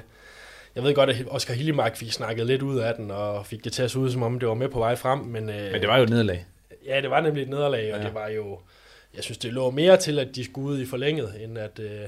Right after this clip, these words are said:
Speaker 1: end at O B, de sådan sikkert gik videre i pokalen, så den var sådan... Det var lige med de sidste kræfter, man fik den hjem, og jeg,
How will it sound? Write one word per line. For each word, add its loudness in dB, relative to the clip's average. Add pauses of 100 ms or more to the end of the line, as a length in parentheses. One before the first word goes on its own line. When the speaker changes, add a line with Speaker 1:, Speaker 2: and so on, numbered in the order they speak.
(640)
Speaker 1:
end -4
at -2
O 2
B, -4
de -2
sådan -4
sikkert 0
gik -8
videre 0
i 0
pokalen, -4
så -6 (100)
den -2
var -4
sådan... -4 (840)
Det -4
var 2
lige 2
med 8
de 2
sidste -2
kræfter, 2
man -6
fik -10
den -2
hjem, -2
og -2
jeg, -4